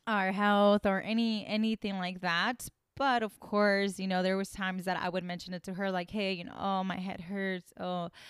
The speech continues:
my feet hurt, my hands hurt, my shoulders are tense," and things like that. So after, you know, me telling her, telling her how I was feeling, you know, she started questioning it. And she, that's when, um, she got me to open up to her. But I am so glad I did, because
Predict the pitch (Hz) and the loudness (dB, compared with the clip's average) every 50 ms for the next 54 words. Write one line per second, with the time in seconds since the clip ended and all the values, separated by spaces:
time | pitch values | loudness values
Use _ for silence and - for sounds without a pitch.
0 | - - - - - 185 - 208 - - - 233 226 214 190 208 214 208 208 196 | -20 -20 -18 -14 -12 -10 -10 -10 -10 -6 -4 -4 -4 -4 -4 -4 -2 -2 -2 -4
1 | - 190 190 190 175 220 233 233 220 220 - - 214 208 202 190 - - 196 - | -4 -8 -10 -8 -8 -6 -4 -4 -4 -6 -8 -6 -6 -4 -4 -6 -6 -8 -8 -8
2 | - 233 233 233 226 226 233 208 208 208 202 - - 202 196 190 190 185 185 185 | -6 -4 -4 -4 -2 -4 -4 -2 -2 -4 -4 -4 -6 -6 -4 -2 -2 -2 -2 -4
3 | 190 - 196 185 - - 226 240 - - 190 185 - 180 175 - - - - 196 | -6 -6 -6 -6 -4 -2 -2 -2 0 0 -2 -2 -2 -4 -4 -4 -6 -8 -4 -2
4 | 190 185 180 - - - - - - _ - - 240 254 - - - 302 294 269 | -2 -2 -2 -4 -10 -18 -20 -20 -14 _ 0 0 0 0 0 -2 -4 -4 -2 0
5 | 262 233 220 202 196 196 196 190 190 185 - _ _ _ _ _ - 202 214 226 | 0 2 2 4 4 6 6 4 4 2 -2 _ _ _ _ _ -4 0 4 4
6 | 233 240 240 - - 208 196 190 196 202 185 175 190 180 170 170 170 170 - - | 6 6 4 2 0 -2 -2 0 0 -2 -2 0 0 0 0 0 0 -2 -6 -10
7 | - - - - - - - - - 220 208 214 220 196 214 208 202 185 190 190 | -18 -20 -20 -20 -20 -20 -14 -8 -6 -4 -2 -2 -2 -2 -2 -2 -2 -2 -2 -4
8 | 180 180 175 170 180 196 190 - - - 269 294 294 285 269 262 254 233 214 202 | -2 -2 -4 -4 -6 -8 -10 -10 -8 -4 -2 0 2 2 2 2 2 2 2 2
9 | 202 - 214 - - 240 226 214 196 _ - - 196 185 - - 190 170 175 180 | 0 0 -4 -2 0 0 0 0 -2 _ -6 -6 -6 -6 -4 -6 -6 -6 -4 -4
10 | 175 170 160 160 - - 185 175 170 170 - - - - 180 170 - - - 175 | -2 -2 -2 -4 -4 -4 -4 -4 -6 -6 -8 -10 -6 -4 -4 -4 -4 -6 -8 -8
11 | 165 165 165 160 - - - - - - - _ - - 175 165 156 156 151 - | -6 -6 -8 -10 -14 -18 -20 -20 -20 -20 -20 _ -10 -6 -6 -4 -4 -4 -6 -8
12 | - - - 208 190 196 202 - - 202 - - 185 180 175 - 165 165 160 - | -10 -10 -6 -4 0 0 0 0 -2 -6 -6 -4 -4 -4 -4 -4 -6 -10 -10 -10
13 | - 180 170 175 175 - 156 _ - - - - - _ - 196 196 - 220 247 | -10 -8 -8 -6 -8 -8 -10 _ -20 -20 -20 -20 -12 _ -4 -2 0 0 0 0
14 | 285 339 - - - 262 262 233 220 208 196 185 185 175 180 170 - 180 170 165 | 0 -2 -2 2 4 4 4 4 4 4 4 4 4 4 2 0 0 -2 -2 -2
15 | 160 165 185 175 - - 170 165 165 165 160 165 170 - | -4 -6 -8 -8 -6 -6 -4 -4 -4 -6 -6 -10 -12 -16